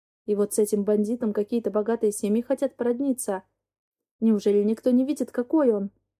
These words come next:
Нет, видят они все. Такое просто нельзя не увидеть.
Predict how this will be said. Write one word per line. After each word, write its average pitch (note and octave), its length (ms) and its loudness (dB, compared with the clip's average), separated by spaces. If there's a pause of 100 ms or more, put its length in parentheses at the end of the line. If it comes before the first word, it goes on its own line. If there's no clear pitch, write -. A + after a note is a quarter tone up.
(380)
Нет, D4+ 340 2
видят A#3+ 280 -6
они G3 180 -2
все. F#3+ 320 -6 (320)
Такое A#3+ 280 4
просто A#3+ 300 0
нельзя A#3 360 2
не A3 140 4
увидеть. G3 520 -8